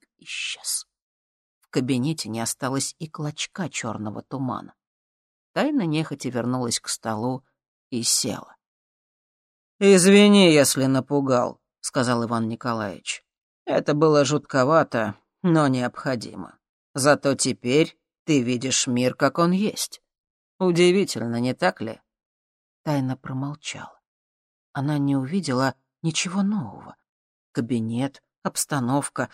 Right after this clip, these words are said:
сам директор приюта — все было таким же, как до появления призрака. «Поделишься впечатлениями?» Тайна лишь пожала плечами.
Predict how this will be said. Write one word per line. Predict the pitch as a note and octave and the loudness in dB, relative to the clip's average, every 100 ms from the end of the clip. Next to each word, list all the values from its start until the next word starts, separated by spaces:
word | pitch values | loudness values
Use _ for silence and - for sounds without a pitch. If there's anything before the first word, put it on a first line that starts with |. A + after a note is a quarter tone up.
| _ | _
сам | - F#3 F3 | -2 2 2
директор | C#3+ D3 D#3+ - C#3 | 2 0 -2 -6 -6
приюта — | C3 A#2+ A#2 D3+ D#3+ D3+ - _ _ _ | -4 -4 -2 -4 -4 -4 -6 _ _ _
все | - G3 | -2 0
было | F3 F3+ D#3+ | 0 -2 -4
таким | - B2 - - A3+ F3+ | -4 -8 -8 -2 2 2
же, | C3 A2 _ _ | 2 -2 _ _
как | - D3+ D#3+ | -8 -6 0
до | B3 | 0
появления | - C3 A#2+ C#3+ B2 C3+ | 0 -4 -2 0 0 -2
призрака. | C#3+ G3+ A#2 A2+ - - _ _ _ _ _ _ _ _ | -2 -6 -4 -8 -10 -20 _ _ _ _ _ _ _ _
«Поделишься | C3+ B2+ C3 G#3 F3 - - A#2 | 2 2 4 4 4 0 -2 -4
впечатлениями?» | - B2 - C#3+ C3 B2 A#2 A#2 A#2 A#2 G#2+ - _ _ _ _ _ _ _ _ | -6 -4 -2 -2 -2 -2 -2 -6 -6 -6 -8 -12 _ _ _ _ _ _ _ _
Тайна | A3 B3 A#3+ | 0 2 2
лишь | F#3 F3 - | 2 -2 -6
пожала | C#3+ C3+ C3+ C#3 | -8 -6 -6 -8
плечами. | D3 D3+ - - F#2 _ | -10 -14 -14 -16 -18 _